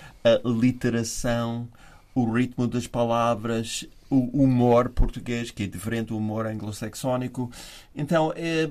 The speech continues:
para mim, mas o, eu nunca pensei, o que, o que eu fico admirado é que nunca pensei em escrever capítulos tão improvisados como me parece neste livro do Winnie the Pooh.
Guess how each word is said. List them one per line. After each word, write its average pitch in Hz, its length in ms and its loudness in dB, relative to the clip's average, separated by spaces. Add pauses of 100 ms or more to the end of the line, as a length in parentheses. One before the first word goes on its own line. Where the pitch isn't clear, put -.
(120)
para 170 200 0
mim, 190 300 0 (180)
mas 180 220 4
o, 226 200 -4
eu 233 280 0
nunca 233 400 0
pensei, 160 840 0
o 190 80 -4
que, - 260 -8
o 185 60 -2
que 208 140 -4
eu 180 140 0
fico 160 380 -2
admirado 139 680 -2
é 143 80 -4
que 156 140 -2
nunca 175 260 -2
pensei 160 560 -2
em 147 60 -2
escrever 147 800 -2 (500)
capítulos 151 880 -4 (140)
tão 156 340 4
improvisados 139 1200 -2 (240)
como 139 420 0 (440)
me 131 180 4
parece 131 600 2
neste 127 480 0
livro 117 280 -2
do 117 140 -4
Winnie 120 220 0
the 117 120 -4 (300)
Pooh. - 220 2